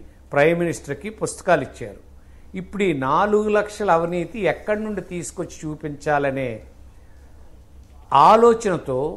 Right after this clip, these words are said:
ఈ పనులు చేపడుతున్నారని నేను అనుకుంటాను. నాలుగు లక్షల కోట్లు చూపించాలి. ఇప్పుడు, ఇప్పుడు జగన్మోహన్ రెడ్డి గారి మీద కూడా అప్పట్లో లక్ష కోట్లు అన్నారు, ఇప్పుడు నలభై వేల కోట్లు అన్నారు. So చ-, జగన్, చ-, చంద్రబాబు నాయుడు గారి మీద నాలుగు లక్షల కోట్లు అయితే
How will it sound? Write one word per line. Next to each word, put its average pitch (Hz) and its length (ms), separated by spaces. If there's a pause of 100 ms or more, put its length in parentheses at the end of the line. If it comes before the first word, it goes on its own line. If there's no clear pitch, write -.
(420)
ఈ 196 120 (200)
పనులు 196 360
చేపడుతున్నారని 175 800
నేను 170 200
అనుకుంటాను. 139 460
నాలుగు 190 360
లక్షల 180 320
కోట్లు 208 380 (100)
చూపించాలి. 190 500
ఇప్పుడు, 113 180 (360)
ఇప్పుడు 147 180
జగన్మోహన్ 185 520
రెడ్డి 175 180
గారి 170 360
మీద 160 140
కూడా 190 240
అప్పట్లో 180 380
లక్ష 156 340
కోట్లు 170 280
అన్నారు, 120 340 (380)
ఇప్పుడు 180 220
నలభై 165 300
వేల 180 200
కోట్లు 160 340
అన్నారు. 113 320 (600)
So 220 80 (380)
చ-, 139 220 (180)
జగన్, 143 280 (180)
చ-, 123 220
చంద్రబాబు 180 540
నాయుడు 196 300
గారి 185 220
మీద 185 180 (140)
నాలుగు 170 240
లక్షల 180 320
కోట్లు 160 420
అయితే 127 220